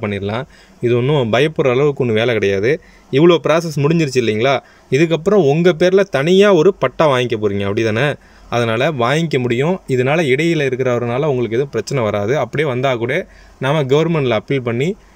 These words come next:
இதை சரி பண்ணிட முடியும். பத்திரம் ஸ்ட்ராங்கா இருக்கா அப்படிங்கிறது தான் நீங்க கன்ஃபார்ம் பண்ணணும். பத்திரம் ஸ்ட்ராங்கா இருந்துச்சுன்னா எந்த பிரச்சனையும் இல்ல. தாராளமா நீங்க தனிப்பட்டா வாங்கிக்கலாம். கேள்வி எண்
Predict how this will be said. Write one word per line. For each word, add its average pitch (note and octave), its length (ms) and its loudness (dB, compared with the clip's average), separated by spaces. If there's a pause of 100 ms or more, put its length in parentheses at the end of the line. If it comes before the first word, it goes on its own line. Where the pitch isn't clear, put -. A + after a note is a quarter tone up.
இதை D3 220 0
சரி D3 260 -4
பண்ணிட G#2+ 280 0
முடியும். F#2+ 320 -8
பத்திரம் G3+ 380 -2 (100)
ஸ்ட்ராங்கா F3 380 0
இருக்கா D#3 380 -2
அப்படிங்கிறது C#3+ 420 -2
தான் F#3+ 160 2
நீங்க B2+ 300 -2
கன்ஃபார்ம் C3 260 -2
பண்ணணும். C3 440 0
பத்திரம் D3 480 -4
ஸ்ட்ராங்கா C3 320 -2
இருந்துச்சுன்னா B2 640 -4
எந்த C3 360 -2
பிரச்சனையும் C#3+ 420 -2
இல்ல. C3 280 0
தாராளமா C3 600 -2
நீங்க E3 240 -4
தனிப்பட்டா A#2+ 400 -4
வாங்கிக்கலாம். G#2 520 -6 (540)
கேள்வி G3+ 420 -4
எண் G3 220 -2